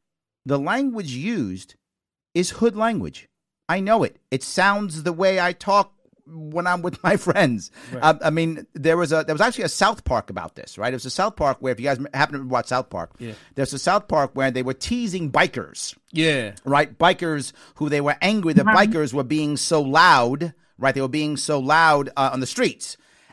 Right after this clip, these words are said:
Speaker 1: And so the kids started calling the bikers fags.
Speaker 2: Right.
Speaker 1: Right? But so then when they used the phrase fags,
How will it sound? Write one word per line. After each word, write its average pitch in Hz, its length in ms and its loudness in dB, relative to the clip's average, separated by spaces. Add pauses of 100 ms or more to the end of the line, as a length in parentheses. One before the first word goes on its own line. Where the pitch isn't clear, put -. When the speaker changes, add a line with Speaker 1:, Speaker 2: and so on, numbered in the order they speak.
(100)
Speaker 1:
And 147 220 2
so 156 60 -4
the 139 120 -4
kids 254 300 -2
started 160 180 0
calling 160 260 2
the 147 80 0
bikers 156 500 0 (200)
fags. 107 520 0 (760)
Speaker 2:
Right. 120 160 -6
Speaker 1:
Right? 156 260 2 (120)
But 156 360 2
so 165 300 0
then 156 340 0
when 160 160 0
they 156 100 2
used 190 400 -4
the 180 80 -6
phrase 156 380 0
fags, 175 500 0